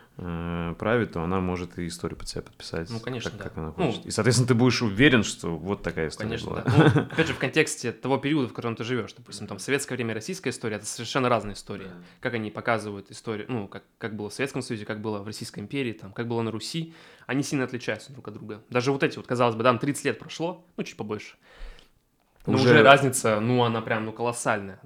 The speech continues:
Speaker 2: То есть и отношение других стран к нам, и, и история дру-, вот этих стран, допустим, там, С Ш А, там, или Европы, например, самый яркий пример — Вторая мировая, что они считают, что мы оккупировали Герм-, ну, там,
Speaker 1: Мгм,
Speaker 2: Европу, что
Speaker 1: мгм,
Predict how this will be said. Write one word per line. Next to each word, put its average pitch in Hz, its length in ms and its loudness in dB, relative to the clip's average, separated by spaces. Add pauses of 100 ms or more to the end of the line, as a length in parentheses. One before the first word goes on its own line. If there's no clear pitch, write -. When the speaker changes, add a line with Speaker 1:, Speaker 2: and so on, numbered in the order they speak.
Speaker 2:
То 101 100 -12
есть 95 300 -14
и 98 340 -8
отношение 123 520 2
других 131 340 2
стран 135 280 2
к - 80 -10
нам, 127 260 2
и, 143 100 0
и 147 220 -4
история 127 480 2
дру-, 123 180 -6
вот 120 160 -6
этих 110 160 -10
стран, 107 220 -6
допустим, 104 220 -12
там, 98 120 -12
С - 120 -12
Ш 139 180 -2
А, - 20 0
там, 107 140 -6
или 101 100 -6
Европы, 120 400 -2 (440)
например, 107 460 -6
самый 113 280 -2
яркий 110 160 -4
пример — 107 340 -6
Вторая 110 220 -2
мировая, 110 400 2
что - 160 -10
они 104 100 -6
считают, 107 300 -8
что - 100 -8
мы 117 120 0
оккупировали 117 680 -2 (320)
Герм-, 110 320 -2
ну, 127 100 -2
там, 95 340 -8
Speaker 1:
Мгм, - 100 -2
Speaker 2:
Европу, 110 480 10
что 113 160 10
Speaker 1:
мгм, - 0 -